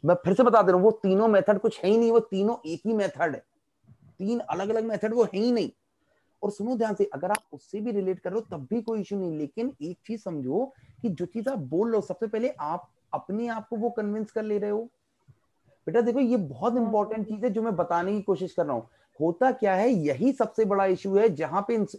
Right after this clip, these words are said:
Speaker 1: student trap में आता है। कैसा trap? कि उसको लगता है उसको चीजें clear हैं, जबकि reality में उसको clear नहीं होती हैं। अरे, मुझे इससे इशू नहीं है कि आपकी reasoning गलत आ रही है, मुझे इससे इशू है कि आपको ये समझ में नहीं आ रहा है कि आपकी reasoning गलत आ रही है।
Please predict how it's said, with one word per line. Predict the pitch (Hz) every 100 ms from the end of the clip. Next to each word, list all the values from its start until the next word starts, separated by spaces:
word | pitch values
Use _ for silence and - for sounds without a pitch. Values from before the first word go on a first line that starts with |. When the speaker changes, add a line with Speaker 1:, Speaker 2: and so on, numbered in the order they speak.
| -
Speaker 1:
student | 151 185 196 214
trap | 160 156 160
में | 190
आता | 175 143 127
है। | 104 - _ _ _
कैसा | 202 202 247
trap? | 226 147 - _ _
कि | -
उसको | 240 311
लगता | 208 143 139 - 240
है | 254
उसको | 233 254
चीजें | 208 202 220
clear | 220 196 208
हैं, | 220 208
जबकि | 202 233
reality | 185 165 151 208
में |
उसको | 208 226
clear | - 202 226
नहीं | 208 175
होती | 143 - 123
हैं। | 107 - _ _ _ _ - _ _ _ _ _ _ - _ _ _ _ _ - -
अरे, | 180
मुझे | 240 247
इससे | 370 180 - 285 294
इशू | 208 262
नहीं | 285
है |
कि | 302 302
आपकी | 254 285
reasoning | 254 214 240 247
गलत | 233 247 240
आ | 226
रही | 214
है, | 190
मुझे | 160 170 277
इससे | 392 190 - 311 320
इशू | 214 254
है | 220 285
कि | 339 - _ 285 -
आपको | 147 214 - 320
ये | 320 302
समझ | 262 254
में | 247
नहीं | 247 247
आ | 233
रहा | 226
है | 220
कि | 220
आपकी | 202 214
reasoning | 196 170 180 170
गलत | 156 131
आ | 127
रही | 113 110
है। | 101 104